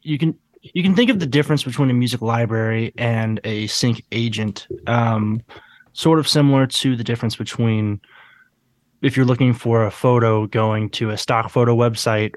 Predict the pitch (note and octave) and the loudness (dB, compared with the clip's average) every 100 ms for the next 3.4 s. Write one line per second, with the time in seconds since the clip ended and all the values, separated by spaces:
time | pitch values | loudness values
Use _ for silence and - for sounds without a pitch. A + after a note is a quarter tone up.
0 | - A#2 A2+ A2+ A2 G#2+ G#2+ - G#2+ G2+ | -4 -2 -2 -2 -2 -4 -4 -4 -2 -2
1 | G2+ - G#2+ G#2 G2+ G2 - - - - | -6 -6 -6 -6 -8 -10 -16 -20 -20 -20
2 | _ _ _ - A2+ G#2+ G2 E2 B1+ - | _ _ _ -2 0 2 0 -4 -8 -12
3 | _ _ - F#2 | _ _ -6 -6